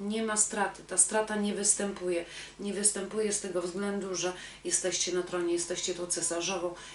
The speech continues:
i coś już zasiałyście, coś stworzyłyście, wprawdzie jest to takie, jest to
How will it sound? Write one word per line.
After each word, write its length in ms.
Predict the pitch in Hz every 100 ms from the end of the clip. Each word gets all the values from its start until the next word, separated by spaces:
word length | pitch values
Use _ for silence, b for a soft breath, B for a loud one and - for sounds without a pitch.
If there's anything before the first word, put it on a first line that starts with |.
| -
i 120 | 208
coś 300 | - 208 208
już 140 | 190 170
zasiałyście, 720 | 175 170 180 160 156 - 156
coś 240 | 202 202
stworzyłyście, 680 | - - 190 180 180 - -
wprawdzie 460 | - 190 190 160
jest 180 | 180 -
to 80 | 180
takie, 340 | 175 170 165 160 - - - - - - - - - -
jest 220 | 170 170
to 160 | 160